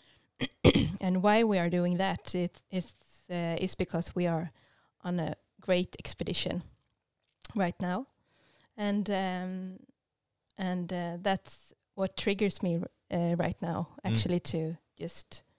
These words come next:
Speaker 1: go on to this expedition of adventure, or I don't know what it will be.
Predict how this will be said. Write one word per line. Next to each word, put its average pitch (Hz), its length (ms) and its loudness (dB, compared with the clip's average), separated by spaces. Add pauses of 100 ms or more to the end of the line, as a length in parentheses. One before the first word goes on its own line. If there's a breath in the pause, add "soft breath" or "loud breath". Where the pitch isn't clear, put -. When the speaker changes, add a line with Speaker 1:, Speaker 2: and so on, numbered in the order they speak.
(500)
Speaker 1:
go 185 160 2
on 185 300 2
to 180 120 -2
this - 460 -4 (480)
expedition 190 800 -2
of 180 340 -2 (800)
adventure, 190 680 0
or 170 260 -4 (160)
I 190 80 0
don't 185 100 4
know 170 140 2
what 165 140 -2
it 165 160 -4 (560)
will 196 160 2
be. 185 280 -2